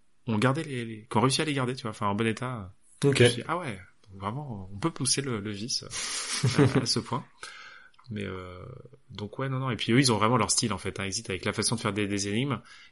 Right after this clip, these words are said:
Speaker 1: Et, euh, t'as beau connaître le style, hein, à chaque fois, ils arrivent à surprendre. Mais, euh, voilà, c'est une mécanique,
Speaker 2: C'est vrai.
Speaker 1: franchement, que je trouve très plaisante, graphique, avec des astuces, euh,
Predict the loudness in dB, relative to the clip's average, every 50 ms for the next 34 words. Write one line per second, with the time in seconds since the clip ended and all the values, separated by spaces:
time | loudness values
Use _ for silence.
0 | -20 _ -10 -6 -6 -6 -6 -6 -8 -8 -8 -8 -10 -4 -2 2 2 4 4 6
1 | 6 6 6 6 4 4 4 4 4 4 4 4 4 2 2 2 0 0 0 0
2 | -2 -2 -2 -2 0 0 0 0 0 0 0 0 0 -2 -4 -4 -4 -2 -2 -2
3 | -2 -2 -4 -4 -4 -6 -6 -2 0 0 0 0 0 -2 -2 -2 0 0 0 2
4 | 4 4 4 2 2 0 -4 -4 -4 -4 -2 -2 -2 -2 0 0 0 0 0 -2
5 | -2 -2 0 0 0 0 -2 -4 -4 -2 -2 -2 -2 -4 -6 -6 -6 -6 -4 -4
6 | -4 -2 -2 -2 -4 -2 -2 0 0 0 -2